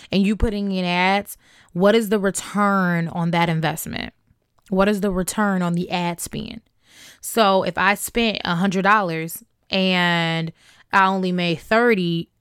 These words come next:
I'm, I'm negative seventy. So I didn't really,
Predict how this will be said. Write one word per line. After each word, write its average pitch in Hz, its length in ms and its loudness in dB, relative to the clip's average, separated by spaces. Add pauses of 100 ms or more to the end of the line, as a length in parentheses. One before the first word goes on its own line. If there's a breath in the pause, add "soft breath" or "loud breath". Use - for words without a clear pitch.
(240)
I'm, 196 560 -2
I'm 185 240 -2
negative 175 600 0
seventy. 208 580 -6 (840)
So 196 600 2
I 196 160 -4
didn't 226 360 0
really, 208 420 0